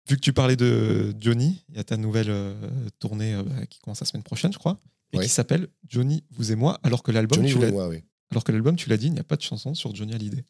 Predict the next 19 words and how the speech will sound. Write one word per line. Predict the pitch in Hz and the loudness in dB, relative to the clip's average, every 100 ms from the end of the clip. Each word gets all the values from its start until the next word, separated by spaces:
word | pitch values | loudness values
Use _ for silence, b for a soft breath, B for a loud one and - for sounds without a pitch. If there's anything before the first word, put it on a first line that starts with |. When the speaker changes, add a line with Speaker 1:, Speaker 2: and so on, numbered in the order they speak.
| _ - | _ -8
Speaker 2:
Non, | 113 139 160 156 | -2 0 0 -2
mais | 113 120 | -2 0
c'était | - 120 127 | 0 0 -2
pas | - 139 | 0 0
pour, | - 110 101 | 0 -2 0
euh, | 95 92 92 92 | 2 2 2 2
c'était | 78 - 113 | 0 -2 -2
pas | |
une | 120 | -2
question | 107 104 117 107 | 0 0 0 -2
par | 98 | -2
rapport | 92 95 85 | -2 0 0
à | |
l'album | 85 90 98 104 95 | 0 -2 0 0 0
ni | 90 | -2
quoi | 85 | -4
que | 95 | -4
ce | |
soit. | 101 131 | -2 -2